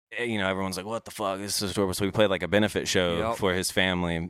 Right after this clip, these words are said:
Speaker 1: to, like, help them play
Speaker 2: Raise
Speaker 1: a thing.
Speaker 2: money, funeral costs.
Speaker 1: Bro,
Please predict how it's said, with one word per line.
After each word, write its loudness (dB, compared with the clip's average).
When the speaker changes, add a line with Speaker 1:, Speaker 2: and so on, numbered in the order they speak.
Speaker 1:
to, -8
like, 2
help 0
them -2
play 4
Speaker 2:
Raise 0
Speaker 1:
a 0
thing. 4
Speaker 2:
money, -2
funeral -10
costs. 2
Speaker 1:
Bro, 2